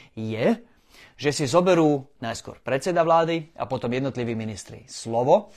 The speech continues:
V tomto momente bola zhruba jedna hodina po obede, ak mi pamäť dobre slúži. A ak nie, ak ste to, tí, čo ste to sledovali, pokojne ma opravte. Ale o tej jednej som čakal, že si vláda a ministri zoberú slovo a že bude nasledovať jeden nekonečný maratón.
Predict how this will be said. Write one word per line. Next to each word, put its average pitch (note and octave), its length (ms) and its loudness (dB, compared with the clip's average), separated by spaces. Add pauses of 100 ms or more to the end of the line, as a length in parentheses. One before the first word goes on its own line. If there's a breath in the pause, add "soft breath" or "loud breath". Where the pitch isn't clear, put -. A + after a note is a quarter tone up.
(260 loud breath)
V - 60 -20
tomto C#3+ 240 -2
momente C3 320 -2
bola A#2+ 320 -4
zhruba C#3+ 580 -4
jedna A#2 380 -8
hodina G#2 260 -12
po A2 240 -8
obede, A#2+ 240 -6
ak A#2+ 140 -4
mi A#2 80 -8
pamäť A#2+ 340 -8
dobre B2 160 -8
slúži. C3 460 -8 (400 soft breath)
A B2 240 -4
ak G#2+ 80 -10
nie, B2 240 -4
ak A#2+ 180 -4
ste - 220 -10
to, G#2+ 240 -12
tí, A#2+ 160 -8
čo G#2+ 160 -10
ste - 80 -12
to G#2+ 160 -12
sledovali, G#2 400 -10
pokojne G#2 560 -12
ma G2 160 -18 (160)
opravte. B2+ 560 -6 (400 soft breath)
Ale - 160 0
o F#3+ 80 6
tej E3 240 6
jednej F3+ 240 4
som A#2+ 160 -6
čakal, B2 320 -6
že A2+ 80 -6
si A2 160 -10
vláda C3 400 2
a A#2 80 -4
ministri A#2 320 -8
zoberú G#2+ 320 -10
slovo G3 320 0
a E3 80 0
že F3 80 -2
bude A3+ 160 0
nasledovať F#3+ 480 -2
jeden D3+ 160 -2
nekonečný D3 560 -6
maratón. A#2 680 0